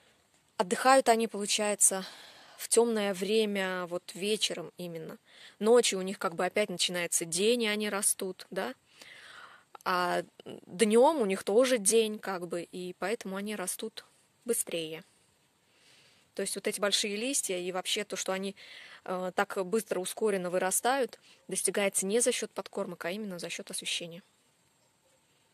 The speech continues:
Что касается подкормок,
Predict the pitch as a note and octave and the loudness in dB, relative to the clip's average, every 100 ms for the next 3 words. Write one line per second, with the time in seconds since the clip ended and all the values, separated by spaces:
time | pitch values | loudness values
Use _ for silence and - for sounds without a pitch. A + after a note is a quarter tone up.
0 | _ _ _ _ _ _ _ _ _ _ | _ _ _ _ _ _ _ _ _ _
1 | _ _ _ _ _ _ - _ _ _ | _ _ _ _ _ _ -20 _ _ _
2 | _ _ _ _ _ _ _ _ _ _ | _ _ _ _ _ _ _ _ _ _
3 | - C4+ C4+ C4 B3+ B3+ A#3+ A#3 - - | -4 0 2 6 6 6 4 4 2 2
4 | D4 C#4+ F#3 - | 4 4 0 -6